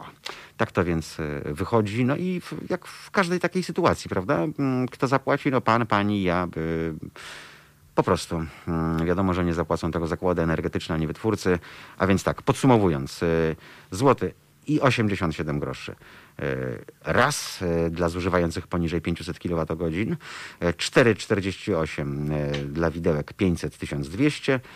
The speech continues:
e, i najwyższa stawka, tam prawie siedem pięćdziesiąt, e, dla tych, którzy pożerają tego prądu więcej niż tysiąc dwieście kilowatogodzin, no i dziesięć złotych dla absolutnych rekordzistów od dwóch tysięcy osiemset kilowatogodzin.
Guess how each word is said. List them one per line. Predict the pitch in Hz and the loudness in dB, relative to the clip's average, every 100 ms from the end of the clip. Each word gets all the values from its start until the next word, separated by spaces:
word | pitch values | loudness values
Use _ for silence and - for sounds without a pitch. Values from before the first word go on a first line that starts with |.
| - - - | -20 -16 -2
e, | 98 | 2
i | 127 | 6
najwyższa | 131 104 113 104 | 6 4 0 -2
stawka, | - 101 - 101 | 0 0 0 0
tam | 82 | 2
prawie | 80 80 | 2 0
siedem | 78 85 78 | -2 -2 -2
pięćdziesiąt, | 76 73 78 80 71 - | 0 -2 0 -2 -2 -4
e, | 73 | -4
dla | 71 69 | -4 -6
tych, | - - | -8 -10
którzy | - 67 73 - - - - | -8 -6 -6 -8 -20 -12 0
pożerają | 82 82 80 78 | 2 4 4 2
tego | 76 76 | 2 0
prądu | 78 78 76 | 0 0 0
więcej | 73 78 78 76 | 0 0 2 0
niż | 76 | 0
tysiąc | - 78 73 69 | -2 -2 -2 -2
dwieście | 76 - | -4 -4
kilowatogodzin, | 71 65 67 69 73 - - - - 85 110 156 135 | -6 -2 -2 0 -4 -6 -20 -10 0 4 6 6 6
no | 113 | 4
i | 82 76 | 4 2
dziesięć | 101 85 76 | 0 0 -2
złotych | 85 85 82 | 0 -2 -2
dla | 78 76 | -2 -4
absolutnych | - 76 82 76 | -4 -6 -4 -4
rekordzistów | 73 - 65 82 - 69 | -4 -6 -6 -8 -10 -8
od | 69 - | -8 -10
dwóch | - 76 | -12 -12
tysięcy | - 78 67 | -8 -8 -6
osiemset | 71 73 69 - | -8 -8 -10 -12
kilowatogodzin. | - 64 - - - - | -8 -8 -8 -10 -12 -14